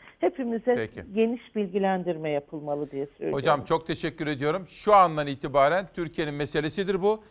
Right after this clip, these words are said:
Speaker 2: ve çok daha dikkatle yakından takip edecek herkes. Biz de dahil.
Speaker 1: Çok
Speaker 2: Sağ olun.
Speaker 1: teşekkür ediyorum.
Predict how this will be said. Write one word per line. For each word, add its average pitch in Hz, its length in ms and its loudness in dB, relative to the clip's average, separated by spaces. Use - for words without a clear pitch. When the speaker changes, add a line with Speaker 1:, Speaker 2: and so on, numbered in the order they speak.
Speaker 2:
ve 147 60 -2
çok 226 260 -4
daha 165 260 4
dikkatle 170 580 0
yakından 160 600 -2
takip 147 320 2
edecek 139 320 -4
herkes. 131 400 0
Biz 135 140 -6
de 135 120 0
dahil. 117 140 4
Speaker 1:
Çok - 180 2
Speaker 2:
Sağ 139 160 8
olun. 117 100 2
Speaker 1:
teşekkür 214 240 -2
ediyorum. 151 460 -4